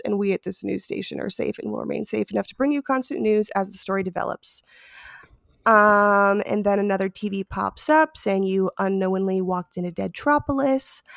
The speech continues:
Uh, outside of the maze, there are T Vs showing bloody, gory scenes, which depict zombies attacking humans and humans turning into zombies.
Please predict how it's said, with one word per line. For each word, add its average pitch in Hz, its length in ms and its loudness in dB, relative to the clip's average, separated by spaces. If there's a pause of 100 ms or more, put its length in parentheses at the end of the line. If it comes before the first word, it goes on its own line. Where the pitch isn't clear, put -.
(380)
Uh, 262 440 8
outside 262 340 2
of 254 100 -4
the 254 80 2
maze, 247 340 2
there 214 160 2
are 202 40 0
T 233 200 -2
Vs 220 220 0
showing 196 320 0
bloody, 196 260 2
gory 196 320 0
scenes, 277 680 2
which 208 200 -4
depict 190 320 -4
zombies 185 380 0
attacking 190 400 -4
humans 247 460 2
and 180 80 -8
humans - 340 -6
turning - 240 -6
into - 140 -6
zombies. 202 640 0